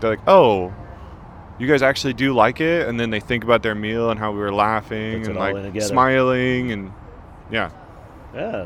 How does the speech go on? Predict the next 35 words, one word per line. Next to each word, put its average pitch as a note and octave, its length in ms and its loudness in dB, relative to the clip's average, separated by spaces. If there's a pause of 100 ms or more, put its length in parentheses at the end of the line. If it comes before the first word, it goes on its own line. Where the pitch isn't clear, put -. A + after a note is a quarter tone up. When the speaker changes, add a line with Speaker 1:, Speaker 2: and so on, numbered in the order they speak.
Speaker 2:
see, - 180 -14
that G3 200 -14
makes F3+ 200 -12
sense. - 240 -14
Speaker 1:
People D#3 260 0
have C3+ 100 0
been, A2+ 160 -8
like, F#2 220 -4
rebooking A#2 500 -2
like F2 140 -6
crazy A2+ 320 2
right G#2 180 8
at A2+ 120 4
the, A#2 240 2
right A#2 160 10
at C#3+ 80 6
the C#3 60 0
bar, C3+ 240 8 (760)
asking A#2+ 280 2
Speaker 2:
Oh, - 20 0
Speaker 1:
them, A2 100 -2
Speaker 2:
for A2 60 0
Speaker 1:
like, G#2+ 120 4
"When E3 120 4
Speaker 2:
sure. C3+ 60 4
Speaker 1:
can B2+ 140 2
I B2 60 6
rebook?" A#2+ 420 2
When, A2+ 120 -4
Speaker 2:
Yeah, C3+ 200 -2
Speaker 1:
you A#2 80 0
know, A2+ 60 0
Speaker 2:
yeah, A#2+ 100 -2
yeah. D#3 80 0
Speaker 1:
'cause, F#2+ 280 -6